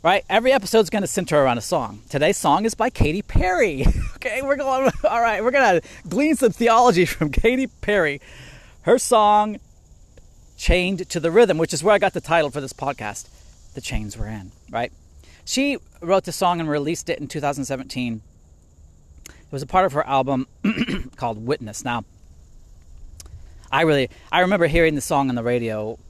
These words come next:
Like, I heard it, I don't know, later than two thousand seventeen, but, like,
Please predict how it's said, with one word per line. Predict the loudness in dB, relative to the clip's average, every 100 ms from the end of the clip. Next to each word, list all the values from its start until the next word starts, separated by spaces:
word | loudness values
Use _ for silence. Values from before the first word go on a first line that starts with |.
| -16 -14 -12 -10 -10 -10 -10 -4
Like, | -2
I | 0 0
heard | 0 -2
it, | -6 -14 -14 -12 -12 -14 -18 -18 -18 -14 -10
I | -8
don't | -8
know, | -8 -10 -12 -14 -14 -12 -12 -10 -12 -12 -12 -12 -10
later | -4 0 0 -2
than | -4
two | -4
thousand | -4 -2 -4
seventeen, | -6 -8 -6 -6
but, | -6 -6
like, | -6